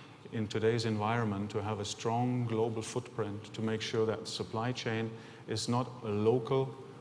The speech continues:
but a global understanding and a global responsibility for us. So,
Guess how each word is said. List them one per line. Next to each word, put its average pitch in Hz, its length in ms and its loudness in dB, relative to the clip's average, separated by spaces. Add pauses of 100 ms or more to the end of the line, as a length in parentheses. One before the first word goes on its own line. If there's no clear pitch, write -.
(140)
but - 180 0
a 95 80 0
global 113 480 4
understanding 110 680 0
and 107 120 0
a 104 40 0
global 104 280 2
responsibility 104 920 -2
for 90 220 -4
us. - 140 -6
So, 107 280 0